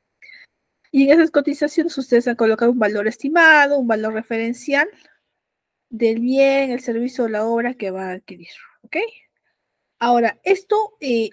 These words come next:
han tenido que coordinar con sus áreas de presupuesto, ¿correcto? Para ver el tema <clears throat> de, eh,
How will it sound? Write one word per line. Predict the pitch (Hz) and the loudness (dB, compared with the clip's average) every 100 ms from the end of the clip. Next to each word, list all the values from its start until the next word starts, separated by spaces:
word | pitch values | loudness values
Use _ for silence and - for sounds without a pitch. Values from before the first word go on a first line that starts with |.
| - | -6
han | 294 311 | -8 -4
tenido | 294 302 | -6 -4
que | 302 | -4
coordinar | 285 233 220 233 269 302 | 0 0 0 0 -2 0
con | 240 | -4
sus | 220 202 | -4 -4
áreas | 233 240 262 | 0 0 0
de | 226 | -2
presupuesto, | - 202 220 - 302 311 - - _ _ | -2 -6 -6 2 4 4 0 -20 _ _
¿correcto? | 190 190 196 - 349 453 _ _ _ _ | -12 -8 -8 -4 -6 -6 _ _ _ _
Para | - 214 208 | -2 0 2
ver | 220 233 | 2 2
el | 220 | 0
tema | - 233 233 294 _ _ - - _ _ - | -2 -2 0 -2 _ _ -20 -20 _ _ -6
<clears throat> | 269 - - | -6 -6 0
de, | 262 233 196 196 220 254 269 | 2 2 -2 -8 2 4 4
eh, | 233 196 190 185 185 185 | 0 0 0 -4 -8 -10